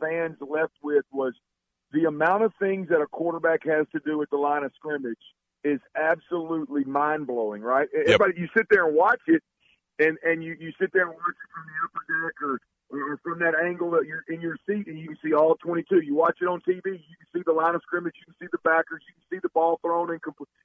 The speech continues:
Speaker 1: and you just think it's guys playing catch, and it looks real easy. And after,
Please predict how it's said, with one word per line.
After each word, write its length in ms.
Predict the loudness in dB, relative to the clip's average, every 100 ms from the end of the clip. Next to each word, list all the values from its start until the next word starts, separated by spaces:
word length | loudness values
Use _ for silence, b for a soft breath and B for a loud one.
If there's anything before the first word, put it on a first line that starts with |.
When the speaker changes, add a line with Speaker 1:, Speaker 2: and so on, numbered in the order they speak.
| -6
Speaker 1:
and 100 | -4
you 80 | -2
just 140 | -2
think 180 | -2 -2
it's 120 | 0 2
guys 240 | 2 2 -2
playing 280 | -4 -4 0
catch, 280 | 2 2 0 _ _ _ _
and 80 | -8
it 80 | 0
looks 200 | 0 0 -2
real 200 | 2 0
easy. 440 | -2 -4 -4 -4 _ _ _ _
And 120 | -2
after, 420 | 0 -2 2 2